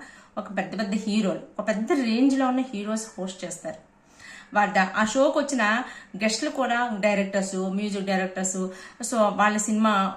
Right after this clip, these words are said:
రిలీజెస్ కోసం వాళ్ళు ప్రో-, అడ్వర్టైజ్‌మెంట్ చేసుకోవడానికి ఇలా వస్తూ ఉంటారన్నమాట. దాని, అది కాకుండా మనం వాళ్ళని కొన్-, అంటే, మిగతా రియాలిటీ షోస్కి దీనికి డిఫరెన్స్ మనందరికీ తెలిసిందే. ఏంటంటే, వాళ్ళు చేస్తున్న ప్రతిదీ,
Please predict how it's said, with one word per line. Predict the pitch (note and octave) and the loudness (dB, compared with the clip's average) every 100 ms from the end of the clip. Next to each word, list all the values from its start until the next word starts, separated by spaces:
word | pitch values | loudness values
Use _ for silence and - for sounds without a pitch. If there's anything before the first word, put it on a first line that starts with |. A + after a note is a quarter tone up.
| - | -4
రిలీజెస్ | G3 G#3+ A3 G#3+ A3 - | -2 0 0 0 -2 -4
కోసం | G3 G#3 G3+ | -6 -4 -2
వాళ్ళు | F#3+ F#3+ F#3 | 0 2 0
ప్రో-, | F#3 G#3+ G#3+ F#3+ | -4 -2 -2 0
అడ్వర్టైజ్‌మెంట్ | F#3+ F#3+ G3+ F#3+ G3+ G3 | -2 -2 -2 -2 -2 -4
చేసుకోవడానికి | G3 - F#3+ F#3+ F#3+ - | -6 -4 -2 0 -2 -4
ఇలా | B3 D#4+ | 0 0
వస్తూ | B3 A#3 C4 | 0 -2 0
ఉంటారన్నమాట. | A3 F#3+ F3+ F3 E3+ - - - - - - - | 0 0 -2 -4 -8 -12 -16 -18 -18 -20 -20 -6
దాని, | F#3 G3+ A3+ | 0 2 0
అది | A3 G3 G#3 | 0 0 0
కాకుండా | B3 A3+ A3 B3 A#3 | 2 2 2 0 0
మనం | A3+ G#3+ G#3+ G#3 | 2 2 0 0
వాళ్ళని | G3 G#3 B3 A#3+ A3+ B3+ C#4 - - | 0 2 0 0 0 -2 -4 -10 -10
కొన్-, | C4 B3+ B3+ B3+ - | -6 0 0 -2 -4
అంటే, | A3+ A#3+ | -2 0
మిగతా | B3+ A#3 C#4 | -2 -2 -2
రియాలిటీ | C4+ B3+ B3 C4 | 0 0 0 0
షోస్కి | C4+ C4 - | 0 -2 -4
దీనికి | B3+ A3+ A3+ B3 | -4 -4 -4 -6
డిఫరెన్స్ | G#3+ F#3 - B3+ A#3+ | -6 -6 -6 -6 -2
మనందరికీ | F#3+ F3+ A3 | -2 -2 -6
తెలిసిందే. | - F3+ F#3 G3+ D#3+ G#3 - - - - - | -6 -8 -6 -6 -6 -10 -12 -20 -20 -20 -4
ఏంటంటే, | C#4+ D#4+ E4 D#4+ | 0 2 2 2
వాళ్ళు | C#4 C4 A#3+ | 2 4 2
చేస్తున్న | A#3 D4+ - | 2 0 0
ప్రతిదీ, | B3 B3 D#4 D4 | -2 0 0 2